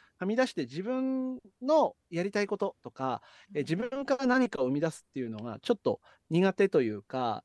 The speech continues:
Speaker 1: それは教育のせいもあると思っているんですけど、
Speaker 2: うん。
Speaker 1: なんかそういう機会が少ないんで、まあ、その、えー、ダイバーシティの、に次いでクリエイティビティというか、クリエイティブのところもあって、で、三点目はグローバルで、もうちょっと日本も海外に目を向けていかないと、これから先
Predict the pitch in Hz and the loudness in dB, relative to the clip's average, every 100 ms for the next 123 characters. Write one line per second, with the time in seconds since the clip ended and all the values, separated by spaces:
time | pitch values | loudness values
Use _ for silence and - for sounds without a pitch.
0 | - - 240 220 254 277 269 262 240 240 | 0 6 6 6 4 4 6 4 6 4
1 | 175 131 117 131 151 - 135 123 117 - | 4 2 2 2 0 0 0 0 -4 -2
2 | 156 220 190 202 202 190 180 247 254 233 | 4 6 4 2 -4 -2 2 4 4 0
3 | - 233 190 117 - 160 151 120 123 170 | -2 0 0 -4 -8 -4 -2 -2 0 0
4 | 147 156 180 160 151 - - _ 151 139 | 0 -2 -2 -2 -4 -10 -20 _ -2 0
5 | 135 165 170 156 - 143 139 - 147 135 | 2 4 4 0 -6 -8 -8 -4 -4 -2
6 | 165 160 175 - 180 165 147 - 131 135 | -4 -2 -2 0 2 2 0 -4 -8 -10
7 | 127 _ 117 104 107 113 139 123 117 110 | -18 _ -8 -6 -6 -2 0 0 0 -4
8 | 110 110 110 113 117 101 101 - - 117 | -4 -6 -6 -6 -4 -4 -4 -6 -2 -2
9 | - - - - 311 320 339 262 123 147 | -4 -6 -2 2 2 4 4 4 4 6
10 | 208 156 117 110 117 127 117 - _ 226 | 6 6 4 2 2 2 0 -6 _ 2
11 | 269 339 196 151 180 170 131 139 131 117 | 4 4 4 4 4 2 2 2 2 -2
12 | - 185 170 143 123 123 123 120 131 139 | -6 -2 0 -2 -4 -6 -10 -12 -12 -8
13 | 135 113 120 131 123 127 120 135 131 127 | -6 -4 -4 -6 -4 -6 -4 -4 -4 0
14 | 254 190 - 170 160 156 143 143 147 135 | 2 2 2 -2 0 -2 -2 -6 -6 -8